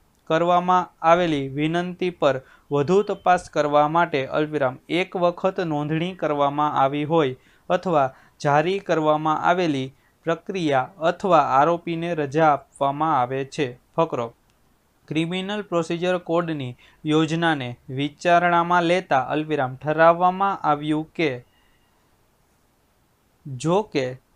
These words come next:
ચાર્જશીટ અથવા ક્લોઝર રિપોર્ટ રજૂ કરવામાં આવ્યા બાદ પણ પ્રી કોગ્નિઝન્સ તબક્કે મેજિસ્ટ્રેટ ક્રિમિનલ પ્રોસિજર કોડની કલમ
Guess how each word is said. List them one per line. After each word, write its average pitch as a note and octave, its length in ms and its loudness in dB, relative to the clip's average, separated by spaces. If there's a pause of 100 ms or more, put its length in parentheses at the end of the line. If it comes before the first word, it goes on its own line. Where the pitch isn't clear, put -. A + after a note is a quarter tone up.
(280)
ચાર્જશીટ E3+ 640 2 (160)
અથવા D3+ 520 0 (180)
ક્લોઝર E3+ 640 2
રિપોર્ટ F3 400 -2 (160)
રજૂ C#3+ 340 0
કરવામાં E3+ 840 0
આવ્યા D#3+ 360 2
બાદ D3+ 320 2
પણ D3 420 0 (260)
પ્રી G3+ 380 -4 (120)
કોગ્નિઝન્સ E3+ 920 -2 (200)
તબક્કે D#3+ 600 -2 (320)
મેજિસ્ટ્રેટ C#3+ 760 -4 (220)
ક્રિમિનલ F#3 600 -2
પ્રોસિજર D#3+ 720 -2 (160)
કોડની D#3+ 500 -2
કલમ C#3+ 440 -2